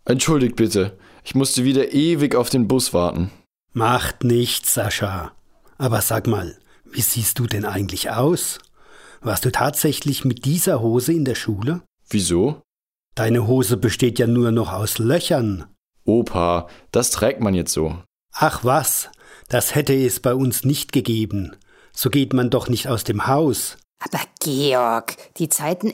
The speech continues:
Speaker 3: ändern sich eben. Weißt du noch, wie das damals mit meiner ersten Jeanshose war?
Speaker 1: Ach, jetzt wird's interessant. Was war denn da, Oma?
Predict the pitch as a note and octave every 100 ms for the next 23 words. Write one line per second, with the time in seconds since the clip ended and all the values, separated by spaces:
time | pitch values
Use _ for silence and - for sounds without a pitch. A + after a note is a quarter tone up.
0 | - G#3+ B3+ B3+ A#3 G3+ F3+ - D#3 D3
1 | C#3+ B2+ - _ - - C#3+ E3 - D#3+
2 | D#3 - - - D3+ D#3 D3 - E3 D#3+
3 | - E3 - E3 E3 C4+ D#4 G#3 D3+ D3
4 | - D#3+ C#3 C#3+ C#3 B2+ D3 C#3+ C3+ C3+
5 | C3+ B2 - _ A#2 A2 - - G#2+ G#2+
6 | D3 D3+ D#3 D3 D#3 B2+ G2 F2 - -
7 | - _ - G#2+ G#2 B2 F#3+ C3 F#2 G2
8 | F#2+ G2